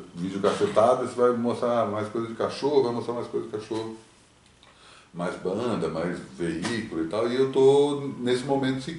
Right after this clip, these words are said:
parando de seguir, assim, sabe? Tô, foda-se, vou, vou, não sei se eu vou chegar tão pouco, mas eu acho que tem uma outra questão que é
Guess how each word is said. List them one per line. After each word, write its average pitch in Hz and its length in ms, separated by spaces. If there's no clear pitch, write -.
parando 143 400
de - 80
seguir, 117 320
assim, 78 300
sabe? - 140
Tô, 90 460
foda-se, - 400
vou, 87 320
vou, 92 200
não 135 160
sei 190 160
se 202 80
eu 214 40
vou 220 100
chegar 127 420
tão - 180
pouco, 110 380
mas 107 380
eu 120 180
acho 127 200
que - 80
tem 131 160
uma 131 120
outra 185 280
questão 160 560
que 147 160
é 104 400